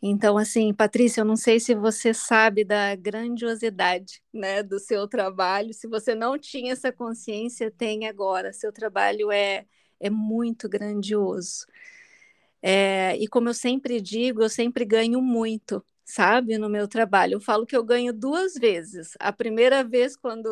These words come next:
o cliente me paga e a segunda vez quando eu começo a ter o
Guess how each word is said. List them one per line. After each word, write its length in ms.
o 80
cliente 640
me 160
paga 680
e 120
a 100
segunda 760
vez 480
quando 840
eu 140
começo 680
a 100
ter 280
o 100